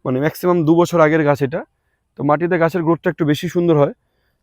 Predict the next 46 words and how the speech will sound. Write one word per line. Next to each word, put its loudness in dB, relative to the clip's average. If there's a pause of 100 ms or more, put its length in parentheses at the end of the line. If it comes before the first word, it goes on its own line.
(100)
তো 0
সেই -2
দু 0
বছরের -2
বাগানেই 2
কিন্তু -2
দেখুন -4
already -2 (360)
কি -6
সুন্দর -4
ফলন -4
এসছে। -12
ব্যানানা -4
সত্যি -2
লাগাবেন 6
ছাদ -4
বাগানে 2
একটা, -6 (460)
বা 4
মাঠে 4
জমিতে 4
যদি 2
থাকে, 2
তাহলে 4
তো -6
দারুণ 4
আরও 2
ফলন -2
দেবে। -6 (580)
মানে -2
মাটির 0
গাছের 4
সঙ্গে 0
ছাদের 0
গাছের 0
ফলনের 0
তুলনা 2
যদিও 2 (440)
পরেরটা 2
ঠিক 6
হবে 4
না, -6 (140)
কিন্তু -8
দেখুন -4 (440)
দারুণ 4
ফলন। -4